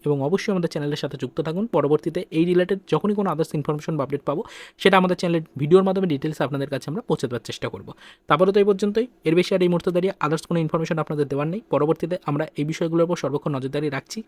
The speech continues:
দেখার চেষ্টা করছি পরবর্তীতে কোনো খুশির সংবাদ ultimately চাকরি প্রার্থীদের জন্য প্রোভাইড করা যায় কিনা। তো চলুন দেখা হবে নেক্সট ভিডিওতে, পরবর্তীতে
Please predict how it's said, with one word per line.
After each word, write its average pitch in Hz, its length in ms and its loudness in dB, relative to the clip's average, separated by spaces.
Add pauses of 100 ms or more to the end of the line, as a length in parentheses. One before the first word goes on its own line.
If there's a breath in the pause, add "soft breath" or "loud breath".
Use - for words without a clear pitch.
(100)
দেখার 139 180 -4
চেষ্টা 165 280 -4
করছি 156 240 -4
পরবর্তীতে 156 480 0
কোনো 147 220 -2
খুশির 156 200 -2
সংবাদ 165 440 -4
ultimately 190 400 2
চাকরি 147 240 -2
প্রার্থীদের 135 280 -4
জন্য 147 160 -2
প্রোভাইড 127 300 -4
করা 196 240 -8
যায় - 200 -4
কিনা। - 200 -12 (440 loud breath)
তো 160 100 2 (180)
চলুন 240 220 6
দেখা 220 180 4
হবে 214 120 4
নেক্সট 196 260 -2
ভিডিওতে, 202 320 -2 (100)
পরবর্তীতে 175 480 0